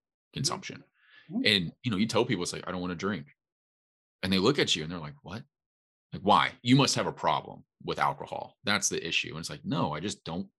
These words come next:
Speaker 2: want, I'm just taking some time off. Like, I just, I wanna feel good." <laughs> Like,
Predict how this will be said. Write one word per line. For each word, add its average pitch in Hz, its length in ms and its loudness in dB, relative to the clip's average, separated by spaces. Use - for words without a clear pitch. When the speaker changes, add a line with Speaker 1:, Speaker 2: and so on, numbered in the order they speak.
Speaker 2:
want, 92 240 -6
I'm 98 100 0
just 110 160 -2
taking 135 240 0
some 123 140 -4
time 127 280 -2
off. 113 200 -6
Like, 80 100 -6
I - 20 -4
just, - 240 -8
I 110 100 2
wanna 131 220 6
feel 113 200 0
good." 90 360 -4
<laughs> - 260 -20
Like, - 560 0